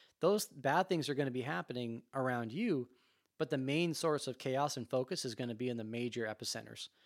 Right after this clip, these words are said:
Just like we saw in the Sand Creek Massacre and the events leading up to the Sand Creek Massacre,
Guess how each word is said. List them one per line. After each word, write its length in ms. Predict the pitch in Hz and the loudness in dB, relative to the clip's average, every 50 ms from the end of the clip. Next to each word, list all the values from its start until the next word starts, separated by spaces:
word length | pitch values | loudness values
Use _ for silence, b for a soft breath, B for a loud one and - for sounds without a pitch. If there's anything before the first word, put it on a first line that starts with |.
| b b b b b b b b b b - | b b b b b b b b b b 0
Just 240 | - 165 165 170 - | 4 4 4 4 4
like 160 | 208 190 - | 0 0 0
we 80 | - 180 | 0 -2
saw 280 | - - 170 156 156 156 | 0 4 4 6 6 6
in 80 | 147 | 4
the 60 | 135 | 2
Sand 300 | 120 - 135 127 127 135 | 0 -2 -2 -2 -2 -2
Creek 200 | - 156 147 127 | -2 -2 -4 -2
Massacre 580 | 135 143 143 139 135 160 151 - 156 151 156 151 b b b b b b b _ _ _ _ _ _ _ _ _ _ _ - | -2 -2 -2 -2 -2 -4 -2 0 0 0 -2 -4 b b b b b b b _ _ _ _ _ _ _ _ _ _ _ -4
and 140 | 151 165 151 | 0 0 2
the 60 | 135 | 2
events 300 | 123 147 151 143 - - | 4 2 2 2 0 0
leading 260 | 143 123 123 113 117 | -2 0 0 -2 -4
up 100 | 127 - | -4 -4
to 100 | - 160 | -4 -4
the 80 | 147 143 | -4 -2
Sand 260 | - 165 156 151 143 | -2 -2 -2 -4 -4
Creek 180 | 160 156 139 | -4 -6 -4
Massacre, 560 | 147 147 147 143 - - - - 165 165 160 | -4 -6 -4 -6 -6 -8 -8 -6 -8 -8 -8